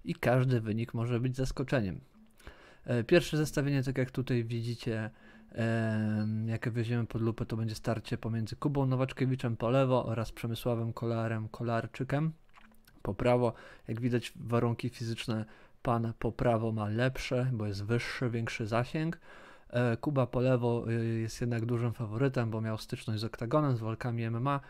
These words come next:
na Almie występował bodajże. Teraz coś tam tworzy w internecie.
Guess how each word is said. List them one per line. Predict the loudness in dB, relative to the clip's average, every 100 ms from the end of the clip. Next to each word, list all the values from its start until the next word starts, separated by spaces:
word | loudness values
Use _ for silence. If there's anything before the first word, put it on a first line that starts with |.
| -18 -6
na | -4 0
Almie | 2 2 2 2
występował | 2 0 -2 -2 0 2 2 2 2
bodajże. | 2 2 2 2 -2 -4 -10 -20 -20 -10 2
Teraz | 6 6 2
coś | -2 -2
tam | -2
tworzy | -2 -2 0 0 -2
w |
internecie. | -2 -2 -2 0 0 0 -2